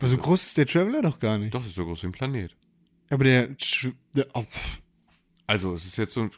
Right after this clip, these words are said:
Speaker 2: groß wie ein Berg, ja. Doch. Es ist halt ein Splitter davon.
Speaker 1: Aber der Traveler fliegt doch da über der Stadt und ist gar nicht so groß.
Speaker 2: Hä? Klar, Mann, ist mega groß.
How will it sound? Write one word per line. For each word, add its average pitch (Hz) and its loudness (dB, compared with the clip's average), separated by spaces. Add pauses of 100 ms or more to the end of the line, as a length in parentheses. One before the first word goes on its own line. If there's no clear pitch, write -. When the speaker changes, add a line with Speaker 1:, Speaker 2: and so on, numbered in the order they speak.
Speaker 2:
groß 92 -10
wie 143 -4
ein 180 -2
Berg, 220 -8
ja. 95 -8
Doch. - -10 (480)
Es - -20
ist - -16
halt 131 -4
ein 147 -8
Splitter - -10
davon. 98 -2
Speaker 1:
Aber 127 6
der 120 4
Traveler 143 4
fliegt - 0
doch 143 2
da 143 2
über 131 6
der 117 4
Stadt - -2
und 143 2
ist 127 0
gar 175 -2
nicht 135 2
so 113 0
groß. 107 0 (220)
Speaker 2:
Hä? 135 -8
Klar, 120 -12
Mann, 104 -10
ist 95 -16
mega 113 -8
groß. 85 -14